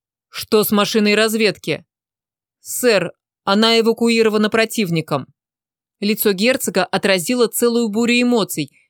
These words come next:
великолепно переданную экраном системы связи. Злость, ярость,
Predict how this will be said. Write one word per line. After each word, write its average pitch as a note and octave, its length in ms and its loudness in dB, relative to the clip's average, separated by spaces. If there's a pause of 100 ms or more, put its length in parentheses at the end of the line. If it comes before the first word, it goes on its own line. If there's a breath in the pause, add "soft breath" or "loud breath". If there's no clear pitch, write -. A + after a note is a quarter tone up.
великолепно G#3+ 680 2
переданную G#3 600 0 (100)
экраном G#3+ 400 0
системы G#3 460 -2
связи. E3+ 520 -2 (480)
Злость, G3 720 0
ярость, E3+ 640 -2